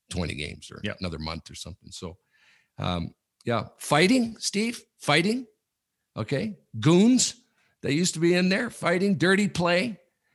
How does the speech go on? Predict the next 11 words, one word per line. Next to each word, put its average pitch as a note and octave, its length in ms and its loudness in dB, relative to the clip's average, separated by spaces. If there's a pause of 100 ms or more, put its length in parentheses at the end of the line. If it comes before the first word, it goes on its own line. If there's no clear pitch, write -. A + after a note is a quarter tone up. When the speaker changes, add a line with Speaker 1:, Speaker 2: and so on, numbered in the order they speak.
(160)
Speaker 1:
that D3+ 180 0
creates E3+ 300 0
a C3+ 60 0
rivalry, C3 400 0
and A#2 160 0
both D#3+ 180 0
teams D#3 240 2
being B2 280 2
good. G2+ 300 -2 (800)
All F#2 100 -4
right. A2 180 -2